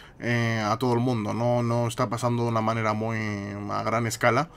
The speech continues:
pero sí que si notáis algún fallo, no sois los únicos. Hoy me está yendo un poco petardeado y bastante, bastante mal,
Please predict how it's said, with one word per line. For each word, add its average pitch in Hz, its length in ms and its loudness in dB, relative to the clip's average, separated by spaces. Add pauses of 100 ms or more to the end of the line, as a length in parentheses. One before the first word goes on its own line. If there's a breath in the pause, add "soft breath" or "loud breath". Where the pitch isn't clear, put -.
(380 loud breath)
pero 123 180 2
sí 127 160 0
que 131 120 4
si 135 120 2
notáis 123 300 2
algún 113 260 0
fallo, 117 300 2
no 113 240 0
sois 113 180 -4
los 104 200 -2
únicos. 101 420 -6
Hoy 120 160 2
me 110 160 -4
está 113 140 -4
yendo 113 180 -2
un 104 60 -4
poco 113 260 -4
petardeado 110 640 0
y 104 140 -2
bastante, 104 560 -4 (560 loud breath)
bastante 120 420 2
mal, 98 320 -2